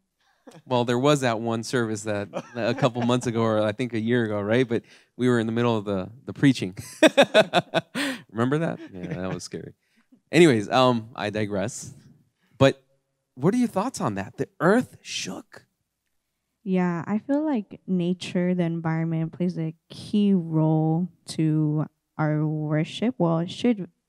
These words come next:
Speaker 2: play a, play a key role. Um, we can see with Paul and Silas,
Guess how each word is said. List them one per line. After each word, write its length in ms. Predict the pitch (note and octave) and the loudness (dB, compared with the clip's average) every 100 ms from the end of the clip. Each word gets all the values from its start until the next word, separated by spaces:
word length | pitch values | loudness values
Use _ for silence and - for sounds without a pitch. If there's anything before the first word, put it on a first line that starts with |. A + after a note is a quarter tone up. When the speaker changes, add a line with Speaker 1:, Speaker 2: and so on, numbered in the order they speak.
| _ - | _ -8
Speaker 2:
play 160 | D#3+ | -6
a, 360 | D3+ _ _ - | -6 _ _ -4
play 140 | E3 | -4
a 60 | D#3+ | -4
key 240 | - D#3+ | -4 0
role. 340 | D#3+ D3+ D#3+ F#3 - - - - | 4 4 2 -2 -16 -20 -16 -4
Um, 500 | F3+ E3 D3+ C3+ F#3 _ _ _ - - | -2 -2 -6 -8 -12 _ _ _ -16 -2
we 120 | G3+ | -2
can 200 | F#3 G3 | 0 -2
see 160 | F#3+ G3 | 0 0
with 180 | F#3 | 0
Paul 260 | - F#3+ F3+ | 0 -2 0
and 200 | F3 F3 | -2 -6
Silas, 640 | - E3 D#3+ D#3 E3+ - | -6 -4 -2 -4 -4 -6